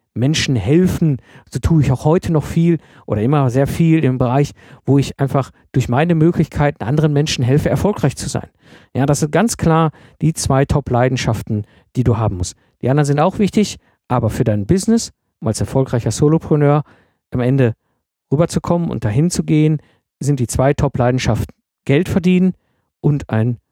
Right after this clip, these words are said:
Kundennutzen stiften. Kommen wir zum dritten Punkt. Der dritte Punkt, der Nutzen zählt. Ich habe das ja gerade schon im Bereich der Leidenschaften ange-,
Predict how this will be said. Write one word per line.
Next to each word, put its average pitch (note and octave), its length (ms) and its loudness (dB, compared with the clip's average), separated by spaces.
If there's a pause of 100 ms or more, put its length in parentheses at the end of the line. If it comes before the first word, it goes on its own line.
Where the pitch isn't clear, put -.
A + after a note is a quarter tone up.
(160)
Kundennutzen A#2+ 1160 -4 (280)
stiften. - 640 -6 (800)
Kommen A#3 180 0
wir A3+ 260 2 (260)
zum D#3+ 380 0 (340)
dritten C#3+ 340 0
Punkt. A2 400 -4 (840)
Der C#3 100 2
dritte F#3 260 0
Punkt, G#3 400 0 (1000)
der C#3+ 80 4
Nutzen D#3 320 0
zählt. - 420 -8 (1160)
Ich - 60 -2
habe F#3 80 0
das A3+ 140 0
ja G3+ 80 2
gerade F3 340 2
schon F3 320 0
im D3+ 200 -2
Bereich C#3 240 0
der B2+ 120 0
Leidenschaften C3+ 600 0
ange-, G#2 260 -6